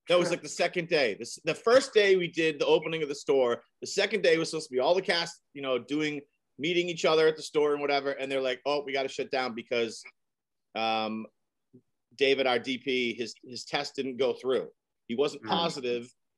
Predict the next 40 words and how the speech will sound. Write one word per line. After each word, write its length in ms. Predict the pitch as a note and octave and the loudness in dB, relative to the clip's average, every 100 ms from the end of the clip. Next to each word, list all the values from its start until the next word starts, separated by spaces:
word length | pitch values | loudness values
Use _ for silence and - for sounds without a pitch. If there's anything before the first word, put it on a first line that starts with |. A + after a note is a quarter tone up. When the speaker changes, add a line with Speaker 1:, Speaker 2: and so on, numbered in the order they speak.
| - | -4
Speaker 1:
It 120 | B2+ | -2
just 280 | - D#3+ - | -2 -4 -2
meant 260 | D#3+ D#3 - | -2 -2 0
that 180 | C#3 | 0
when 120 | B2+ C3 | 0 -4
they 80 | |
took 180 | B2+ D#3+ | -2 -4
it 80 | D#3 | -4
to 60 | D#3+ | -4
the 80 | C#3+ | -2
lab, 380 | D3 C#3+ C3+ | 0 0 0
they 100 | B2+ | -2
couldn't 340 | B2+ C#3+ C3+ - | -2 -4 -4 -8
find 240 | C#3+ C3 B2+ | -6 -6 -6
a 40 | |
sample 380 | - C3+ G#2 A#2 | -6 -6 -6 -8
to 120 | - | -8
use. 440 | G2+ F#2 D2+ - - _ _ | -8 -8 -10 -16 -20 _ _
So 220 | - C3 | -2 -2
iatsi 720 | A#2+ A#2+ B2+ C#3 - C#3+ C#3+ B2+ | 0 -2 0 -2 -4 -4 -2 -4
and 400 | C3 C3 C3 B2 | -4 -4 -8 -6
sag 400 | D3+ D3+ D3+ A2+ | -4 -2 -4 -4
made 180 | A2 | -4
us 120 | A#2 A2+ | -4 -6
shut 240 | B2+ A#2+ | -10 -10
down 200 | C3+ D#3 | -10 -10
for 100 | B2 | -12
the 80 | F#2 | -14
day. 200 | E2+ D2 - _ _ _ | -12 -12 -16 _ _ _
So 200 | - G2+ | -12 -6
Speaker 2:
Mm. 20 | G2 | -4
Speaker 1:
that 200 | A#2+ - | -4 -6
sucked, 380 | A2+ F2+ - - _ _ _ _ - | -8 -8 -14 -20 _ _ _ _ -18
you 80 | F#2+ | -14
know? 220 | F2+ G3 | -12 0
Speaker 2:
There 80 | A3 | 2
you 120 | G3 | 4
go, 160 | G3+ F#3+ | 4 4
Speaker 3:
Yeah. 20 | |
Speaker 2:
yeah. 240 | F#3 F#3+ | 2 0